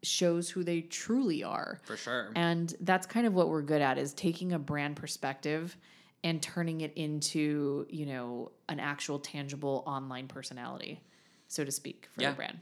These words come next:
Speaker 2: for sure. It's interesting talking about, like, developing strategy. I think a lot of brands get nervous about strategy, I think especially because social media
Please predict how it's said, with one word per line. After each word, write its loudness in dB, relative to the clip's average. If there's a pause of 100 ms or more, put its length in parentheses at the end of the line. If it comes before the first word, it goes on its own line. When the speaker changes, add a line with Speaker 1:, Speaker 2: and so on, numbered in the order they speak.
(140)
Speaker 2:
for -2
sure. 2
It's -2
interesting -2
talking 0
about, 0 (460)
like, -4
developing -4 (240)
strategy. -2
I -8
think -6
a -4
lot -2
of -6
brands -4 (1400)
get 0
nervous 0
about 4
strategy, 2
I 0
think -4
especially -6
because -2
social -2
media -2